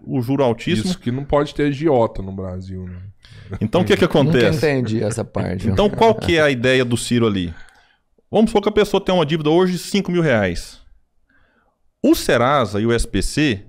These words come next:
Speaker 1: até já manda uma cartinha pra essa pessoa dando um desconto no juro e na multa. Então a pessoa recebe na casa dela, "Nossa, é mil e quinhentos o principal, três mil e quinhentos é de juro e multa, vamos fazer um cálculo aqui de, de...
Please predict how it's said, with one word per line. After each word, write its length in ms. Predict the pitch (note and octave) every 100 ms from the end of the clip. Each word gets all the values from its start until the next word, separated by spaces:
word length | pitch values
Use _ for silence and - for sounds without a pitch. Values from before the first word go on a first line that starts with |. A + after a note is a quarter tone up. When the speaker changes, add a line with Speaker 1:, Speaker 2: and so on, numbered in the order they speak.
| - -
Speaker 1:
até 300 | D3+ - G#3
já 160 | A3+
manda 300 | F#3+ G3 A3+
uma 100 | D3
cartinha 360 | A#2+ A#2+ A2 A#2+
pra 80 | A2
essa 120 | A2
pessoa 400 | - G#2 - E3+
dando 220 | F3 F3+
um 60 | F#3+
desconto 460 | F#3+ - F#3 F3+
no 80 | F#3
juro 180 | E3+ F3
e 20 |
na 80 | F#3
multa. 380 | F#3+ C#3+ - A#2+ - - _ _ _
Então 120 | -
a 20 | A#3
pessoa 240 | B3 G#3+
recebe 340 | C4+ - C#4
na 80 | F#3+
casa 240 | D3+ D#3 C#3+
dela, 220 | C3 A#2+
"Nossa, 500 | F3 G#3 C#3 - F2+ _ _ _ _ A2+ B2 -
é 100 | C#3+
mil 180 | G#3
e 40 | A#3
quinhentos 400 | G#3+ F3 F3+ D#3+
o 80 | D#3+
principal, 880 | D#3+ D#3 D3 - E3 A3+ C4+ - - _ _ _ -
três 260 | A3 A3
mil 160 | F3 F3
e 40 |
quinhentos 440 | F3 D3+ D#3 D#3 D#3
é 60 |
de 140 | C#3+ C3+
juro 180 | C#3 C#3+
e 40 |
multa, 320 | C3 G3+ -
vamos 100 | D#3+ G#3+
fazer 120 | A#3+
um 80 | A3+
cálculo 280 | F#3 F3+ D3+
aqui 180 | F#3+
de, 200 | G#3+ A3 G3
de... 220 | F3